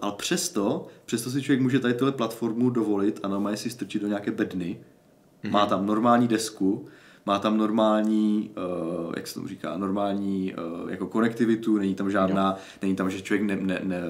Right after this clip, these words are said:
Speaker 1: neplatí za, eh, jakože nějak jako express P C I linky, že jo, a tak. Je to prostě
Speaker 2: Mhm.
Speaker 1: standardní prostě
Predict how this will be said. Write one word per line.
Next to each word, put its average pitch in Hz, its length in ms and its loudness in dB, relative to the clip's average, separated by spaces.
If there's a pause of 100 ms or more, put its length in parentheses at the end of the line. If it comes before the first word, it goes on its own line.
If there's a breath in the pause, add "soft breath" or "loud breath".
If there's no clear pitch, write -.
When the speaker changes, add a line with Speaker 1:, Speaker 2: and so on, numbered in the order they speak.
(120)
Speaker 1:
neplatí 101 640 -2
za, 95 380 4 (300 loud breath)
eh, 92 440 2
jakože 101 400 -2
nějak 92 260 0
jako 101 300 0
express 98 760 0 (100)
P 98 140 -2
C - 160 0 (100)
I 95 40 4
linky, 98 420 2
že 98 120 2
jo, 95 140 4
a 90 80 0
tak. 98 260 2
Je 104 60 4
to 104 100 0
prostě 110 280 -2
Speaker 2:
Mhm. 98 80 -6 (260 loud breath)
Speaker 1:
standardní 123 720 4
prostě 107 440 0